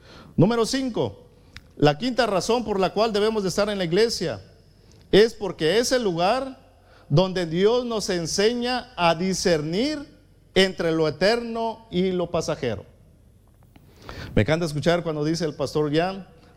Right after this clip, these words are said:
"Toda la semana estuvimos escuchando mentiras allá afuera.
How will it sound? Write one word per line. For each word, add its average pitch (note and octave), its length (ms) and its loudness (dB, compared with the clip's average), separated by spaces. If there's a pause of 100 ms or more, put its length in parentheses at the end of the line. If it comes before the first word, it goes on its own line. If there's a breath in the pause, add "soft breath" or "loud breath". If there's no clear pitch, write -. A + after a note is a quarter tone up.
(140)
"Toda G#3 240 6
la G#3 140 0
semana G#3 380 -2
estuvimos G3 400 -2
escuchando F#3 440 -2
mentiras F3 480 0
allá E3 160 0
afuera. D3 440 -2